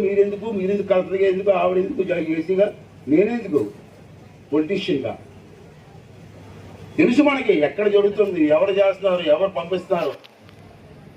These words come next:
ఏమి సార్ నర్సీపట్నం మీరు ఒకసారి ఇప్పుడు ఎలా వెళ్తే ఇప్పుడు పోలీస్ స్టేషన్ దగ్గర, అక్కడ ఎక్సైజ్ స్టేషన్ దగ్గర ఆయన చూడండి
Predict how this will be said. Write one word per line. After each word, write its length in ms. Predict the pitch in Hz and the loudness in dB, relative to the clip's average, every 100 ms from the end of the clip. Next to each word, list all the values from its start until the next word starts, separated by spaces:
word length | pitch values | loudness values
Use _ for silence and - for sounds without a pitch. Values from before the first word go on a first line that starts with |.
| - - - - - - - - 156 | -20 -20 -20 -20 -20 -20 -16 0 2
ఏమి 140 | 226 240 | 2 2
సార్ 140 | 240 190 | 2 2
నర్సీపట్నం 580 | 165 247 254 240 233 220 214 202 - - - - 147 | 0 -4 -2 -2 -4 -2 0 0 -2 -20 -20 -4 0
మీరు 140 | 156 156 165 | 2 4 2
ఒకసారి 220 | - 190 | 2 2
ఇప్పుడు 160 | 185 180 | 2 -2
ఎలా 120 | 170 175 | -2 0
వెళ్తే 200 | 185 180 196 | 0 2 2
ఇప్పుడు 160 | 180 165 175 - - - - - - - - - - - | 0 -4 -6 -10 -20 -20 -20 -20 -20 -20 -20 -20 -20 -2
పోలీస్ 280 | 151 208 233 | 2 2 0
స్టేషన్ 360 | - 220 202 196 | -6 -6 -4 -2
దగ్గర, 240 | 190 185 185 185 - - - - - - - - - - - - - - | 0 2 2 0 -6 -14 -20 -20 -20 -20 -20 -20 -20 -20 -20 -20 -12 -2
అక్కడ 160 | 143 147 147 147 139 135 135 131 123 120 120 - - - 135 | 2 4 4 4 4 4 4 4 4 4 0 -6 -16 -8 -8
ఎక్సైజ్ 360 | - 240 208 190 | 0 0 0 -2
స్టేషన్ 360 | - 208 196 190 | 0 2 2 -2
దగ్గర 180 | 180 180 165 165 - - - - - | 0 0 -2 -4 -10 -20 -20 -14 -4
ఆయన 140 | 165 202 202 | 0 0 0
చూడండి 340 | 208 208 | 2 2